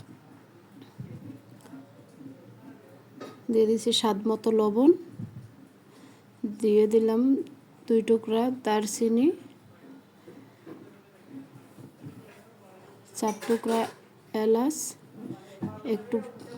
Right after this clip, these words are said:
হলুদের গুঁড়া, যেহেতু পোলাওটা হলুদ করব, আমার ছেলের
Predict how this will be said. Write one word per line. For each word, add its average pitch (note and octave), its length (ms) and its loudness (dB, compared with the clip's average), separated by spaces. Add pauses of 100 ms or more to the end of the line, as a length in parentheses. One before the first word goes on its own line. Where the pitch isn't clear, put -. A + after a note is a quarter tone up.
(260)
হলুদের A3 480 6
গুঁড়া, A#3 200 8 (720)
যেহেতু G#3+ 260 2 (100)
পোলাওটা A3 460 4
হলুদ A3 240 2 (120)
করব, A3+ 220 2 (640)
আমার G#3 180 0 (100)
ছেলের A3 280 2